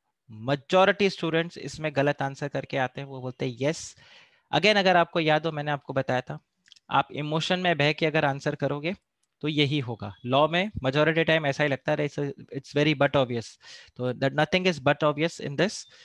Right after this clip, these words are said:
तो आप यहाँ पे अगर देखो, अगर आप ये देखो, ये वाला पॉइंट,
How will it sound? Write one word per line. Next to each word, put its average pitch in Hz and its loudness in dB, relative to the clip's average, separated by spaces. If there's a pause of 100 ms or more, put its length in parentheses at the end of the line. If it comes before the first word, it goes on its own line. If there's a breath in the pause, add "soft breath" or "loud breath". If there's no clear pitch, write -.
(200 loud breath)
तो 131 -2
आप 143 2
यहाँ 143 0
पे 170 2
अगर 165 2
देखो, 160 -4 (1800 soft breath)
अगर 156 0
आप 143 0
ये 147 0
देखो, 113 -10 (120)
ये 123 -2
वाला 139 2
पॉइंट, 107 -8